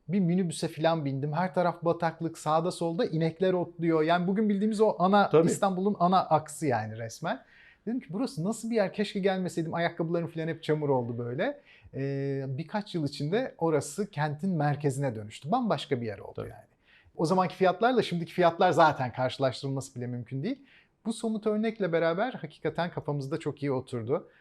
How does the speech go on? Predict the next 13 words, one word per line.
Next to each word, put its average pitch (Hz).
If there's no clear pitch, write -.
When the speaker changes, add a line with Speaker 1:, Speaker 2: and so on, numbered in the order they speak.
Speaker 1:
Bazıları 226
da 240
şöyle 151
diyor 101
kripto 123
varlıklar 110
için, 196
"İzahnamesinin 180
okunması." 135
İzahnnameyi 226
okumak 202
da 151
şöyle 196